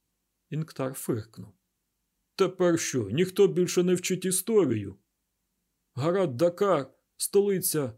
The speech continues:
Гардану, країни, котрій належали ті землі, якими ми наразі проїжджаємо». «Я бачив стару карту»,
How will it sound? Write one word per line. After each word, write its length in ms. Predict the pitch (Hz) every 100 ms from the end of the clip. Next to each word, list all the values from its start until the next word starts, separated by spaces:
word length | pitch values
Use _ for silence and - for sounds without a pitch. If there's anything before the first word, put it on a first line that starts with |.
| -
Гардану, 720 | 127 185 151 196 156 110 95 _ _ _ _ _ _
країни, 500 | - 175 185 202 147
котрій 360 | 127 175 185 175
належали 560 | 156 175 180 123 135 131
ті 160 | 156
землі, 440 | 135 180 160 117 147
якими 320 | 160 156 147
ми 140 | 147
наразі 420 | 139 147 139 120
проїжджаємо». 880 | 135 143 165 185 151 131 98 98 98 _ _ _ _ _ _ _ _ _ _ _ _ -
«Я 400 | 147 151 143 117
бачив 460 | 131 196 135 117 110
стару 300 | - 127 175
карту», 520 | - 113 - -